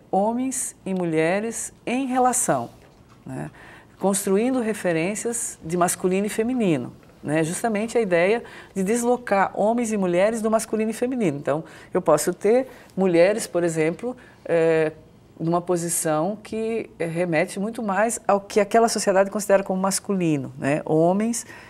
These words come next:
é, mais relacionadas ao feminino, enfim.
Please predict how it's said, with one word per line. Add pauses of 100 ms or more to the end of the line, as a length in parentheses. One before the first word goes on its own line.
(300)
é, (300)
mais (220)
relacionadas
ao
feminino,
enfim.